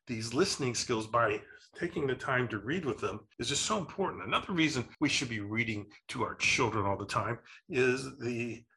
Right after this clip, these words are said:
cognitive and language development it causes. So in other words,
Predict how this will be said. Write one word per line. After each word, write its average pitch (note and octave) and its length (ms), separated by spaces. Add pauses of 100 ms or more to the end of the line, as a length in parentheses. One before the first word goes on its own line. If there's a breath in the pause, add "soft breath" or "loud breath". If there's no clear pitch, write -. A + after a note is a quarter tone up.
(100)
cognitive F3+ 880 (100)
and A#2 240
language C#3+ 420
development D#3 500
it F2+ 60
causes. - 440
So C3+ 200 (320 loud breath)
in G#3 40
other F#3+ 120
words, E3+ 140